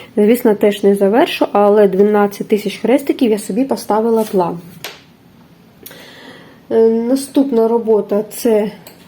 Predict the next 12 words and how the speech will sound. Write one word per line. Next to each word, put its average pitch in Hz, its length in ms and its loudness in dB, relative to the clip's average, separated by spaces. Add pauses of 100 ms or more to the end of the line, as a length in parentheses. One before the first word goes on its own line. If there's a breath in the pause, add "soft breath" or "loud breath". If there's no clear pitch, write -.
(200 soft breath)
розпочата 214 1040 -2 (340)
моя 214 280 0
робота 220 360 -2
тридцять 214 460 -4
першого 190 720 -2 (520 loud breath)
січня. 269 640 0 (760 loud breath)
Це 202 160 -8
Санта. 262 540 0 (720)
Вишити 214 440 0 (100)
ті-, 208 160 -2 (100)
тільки - 320 -4
чобіточки. 320 840 -2